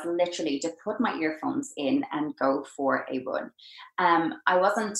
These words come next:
uh, trying to run away from it. I was just dealing with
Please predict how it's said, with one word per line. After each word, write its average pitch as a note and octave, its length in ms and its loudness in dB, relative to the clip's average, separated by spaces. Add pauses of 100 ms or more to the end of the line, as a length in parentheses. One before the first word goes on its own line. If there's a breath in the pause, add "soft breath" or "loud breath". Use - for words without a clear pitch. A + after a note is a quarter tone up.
(160)
uh, G2 460 -2 (220)
trying F#3+ 260 2
to E3+ 340 -2
run F#3 160 6
away E3+ 380 6
from G3 160 -6
it. G3 120 -2 (400)
I F#3 140 6
was F3+ 180 -2
just F#3+ 420 -6
dealing G3+ 360 -2
with F3+ 160 4